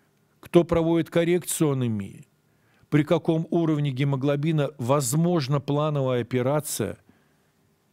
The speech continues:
На какой приказ юридического обоснования мы можем ориентироваться? И в итоге мы можем говорить об отсутствии маршрутизации пациентов с анемией. Вот это очень важный слайд, и я знаю, что Мария Александровна на нем тоже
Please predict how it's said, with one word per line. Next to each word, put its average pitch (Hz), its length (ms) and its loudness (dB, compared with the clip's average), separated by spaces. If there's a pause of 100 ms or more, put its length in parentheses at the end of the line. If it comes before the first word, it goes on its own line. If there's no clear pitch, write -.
(140)
На 127 120 2
какой 147 320 0
приказ - 640 -4 (1040)
юридического 107 1120 -2
обоснования 120 680 -2
мы 101 140 0
можем 107 480 -2 (200)
ориентироваться? 123 1000 0 (500)
И 131 120 4
в 120 100 2
итоге 151 340 -2
мы 123 140 -2
можем 117 380 0
говорить 120 480 0
об 123 200 -2
отсутствии 139 500 0
маршрутизации 120 880 -2
пациентов 98 540 -8
с - 100 -8
анемией. 110 380 -6
Вот 139 160 -2
это 151 140 -2
очень 160 300 -2
важный 139 280 -2
слайд, 160 380 -4
и 120 40 -4
я 123 120 -2
знаю, 131 300 -4
что 123 260 -4 (400)
Мария 135 140 0
Александровна 135 440 0
на 139 40 2
нем 147 180 0
тоже 123 460 0